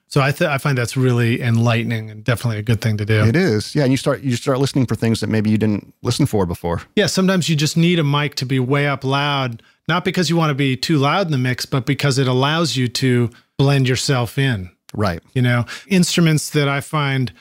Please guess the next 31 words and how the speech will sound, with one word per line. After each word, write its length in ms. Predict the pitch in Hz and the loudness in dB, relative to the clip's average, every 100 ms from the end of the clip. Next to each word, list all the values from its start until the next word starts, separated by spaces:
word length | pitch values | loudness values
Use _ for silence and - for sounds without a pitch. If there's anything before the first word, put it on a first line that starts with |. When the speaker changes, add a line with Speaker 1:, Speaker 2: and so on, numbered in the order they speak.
| _ | _
Speaker 1:
it's 180 | 143 - | -4 0
helpful 400 | 147 135 - 135 | 0 0 0 -2
to 220 | - 139 117 | 0 2 2
have 340 | 135 113 131 - | 2 -2 -6 -6
some 200 | 147 120 | 0 2
volume 440 | 127 123 127 127 | 2 2 2 2
on. 280 | 127 127 127 | 2 2 0
Yeah, 220 | 135 113 | 0 0
the 120 | 110 | -2
overheads 520 | - 147 127 120 120 120 | 0 2 2 2 2 2
on 80 | |
a 80 | 113 | 2
drums 420 | 110 147 147 135 | 2 2 2 0
where 100 | 123 | -2
you 80 | 113 | -2
can 100 | 113 | -4
kind 220 | - 117 | -4 -2
of 140 | 107 - | -2 -6
hear 280 | - 127 113 | -2 0 2
the 100 | 110 | 0
sound 300 | 139 117 107 | 0 0 0
of 60 | |
the 80 | 117 | -4
kit 360 | - 170 165 - | 0 0 0 -6
and 100 | 120 | -4
begin 220 | 117 113 | 0 2
to 40 | 135 | 0
Speaker 2:
Mm-hmm. 60 | |
Speaker 1:
feel 320 | - 135 131 135 | 2 2 2 0
that 220 | 131 127 | 0 0
out. 300 | 127 127 | 0 -2